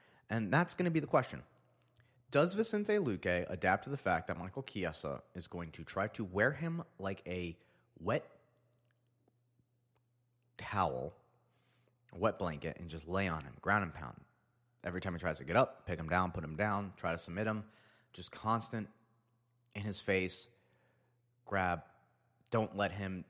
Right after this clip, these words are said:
just start brawling in you, uh, at you. Just don't let him even start getting combinations going. Throw one, two, and then immediately start grabbing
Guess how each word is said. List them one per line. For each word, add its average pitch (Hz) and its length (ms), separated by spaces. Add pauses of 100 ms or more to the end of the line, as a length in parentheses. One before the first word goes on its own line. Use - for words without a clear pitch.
just 92 180
start - 320
brawling 87 420
in 85 140
you, 82 240 (580)
uh, 92 140
at 85 280
you. 80 200 (100)
Just - 200
don't 107 220
let 98 140
him 95 160
even 82 300
start - 280
getting 87 160
combinations 82 540
going. 78 340 (300)
Throw 101 180
one, 104 300
two, 101 240
and 87 140
then 82 260
immediately 85 680
start - 380
grabbing 80 460